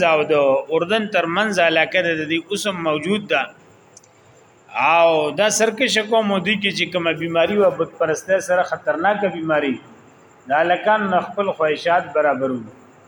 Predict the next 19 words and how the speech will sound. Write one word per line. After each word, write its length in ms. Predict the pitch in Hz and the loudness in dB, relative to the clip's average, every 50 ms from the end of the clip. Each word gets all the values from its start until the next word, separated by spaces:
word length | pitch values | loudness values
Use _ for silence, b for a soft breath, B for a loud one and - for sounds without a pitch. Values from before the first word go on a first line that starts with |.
| - _ _ _ _ _ _ _ _ _ _ - | -20 _ _ _ _ _ _ _ _ _ _ 0
بهرحال 400 | 147 170 202 214 196 202 202 190 175 175 202 | 2 4 4 4 4 4 2 2 4 4 6
بار 240 | 220 233 226 202 | 6 4 4 2
بار 140 | 202 196 190 175 175 | 2 2 2 2 2
د 0 | 180 170 | 2 2
هغوی 180 | 175 202 202 190 180 165 | 2 2 0 2 2 2
واقعات 440 | 156 131 160 175 180 196 190 - - | 0 0 0 0 0 0 0 -4 -8
تیر 220 | 175 165 147 - | -8 -8 -8 -8
شوي 200 | - 208 220 208 175 175 | -10 -8 -8 -8 -8 -8
دي. 100 | 165 147 160 - - 165 - - - - _ _ _ _ _ _ _ _ - - | -10 -10 -10 -14 -20 -20 -20 -20 -20 -20 _ _ _ _ _ _ _ _ -12 -4
او 240 | 117 127 147 170 190 208 190 | 0 2 4 6 6 4 4
دومره 240 | 277 277 247 220 214 - - | 2 2 2 2 0 0 0
سرکشه 440 | 196 185 185 - - 220 190 175 202 180 | 0 0 0 0 -2 -2 0 0 -2 -2
چې 80 | 170 180 165 - | -4 -6 -6 -2
فرشتې 400 | 175 170 170 160 - - 202 208 208 202 | -2 -2 -2 -4 -4 -2 0 0 0 2
کله 200 | 190 175 170 165 165 180 | 0 0 2 2 4 4
رالې، 320 | 190 202 196 185 170 143 131 131 - - - - - - - _ _ 120 | 4 4 4 2 -2 -4 -6 -10 -16 -20 -20 -20 -20 -20 -20 _ _ -8
د 40 | 131 151 | -6 -4
ابراهیم 340 | 160 165 180 190 214 233 226 208 | -2 2 2 2 2 2 2 0
علیه 160 | 190 190 185 | 0 0 -2